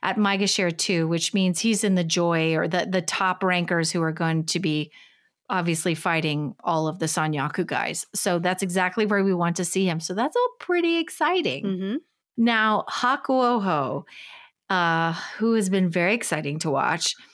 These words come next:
Speaker 1: is still having trouble with that left shoulder injury. And hi-, this week,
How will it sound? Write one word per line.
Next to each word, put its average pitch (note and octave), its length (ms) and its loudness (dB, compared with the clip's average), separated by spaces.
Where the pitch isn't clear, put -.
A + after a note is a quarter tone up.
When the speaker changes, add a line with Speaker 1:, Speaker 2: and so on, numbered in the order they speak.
Speaker 1:
is G3 180 0
still A3+ 300 0
having A3 240 2
trouble G#3 300 0
with G#3 100 2
that F3 180 0
left E3+ 240 0
shoulder C#3+ 400 -2
injury. C#3+ 520 -4
And F3+ 160 0
hi-, F#3+ 160 -2
this A#3 280 -2
week, A3+ 480 -2